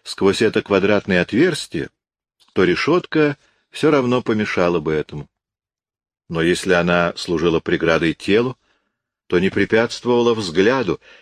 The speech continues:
иными словами, душе. Казалось, это было предусмотрено,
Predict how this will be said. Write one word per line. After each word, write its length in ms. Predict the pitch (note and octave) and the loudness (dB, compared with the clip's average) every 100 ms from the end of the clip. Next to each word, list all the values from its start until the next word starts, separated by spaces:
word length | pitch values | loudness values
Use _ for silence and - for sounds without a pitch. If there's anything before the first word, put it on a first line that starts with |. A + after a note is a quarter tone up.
| _ | _
иными 260 | F2 E2+ E2 | -4 -2 -2
словами, 420 | - E2+ E2 E2+ | 0 2 2 2
душе. 500 | D#2 E2+ - G#2+ F#2 - _ _ _ _ _ _ _ _ _ _ | -2 -4 0 0 0 -6 _ _ _ _ _ _ _ _ _ _
Казалось, 500 | F2 D#2 A2+ A#2+ A#2+ | -2 0 2 0 -2
это 220 | B2 A#2+ | -2 0
было 240 | G#2+ A#2 A2 | 0 2 0
предусмотрено, 840 | G#2+ G2+ - C3 D3 B2 F#2 D2+ | -2 -6 -4 0 0 0 -2 -2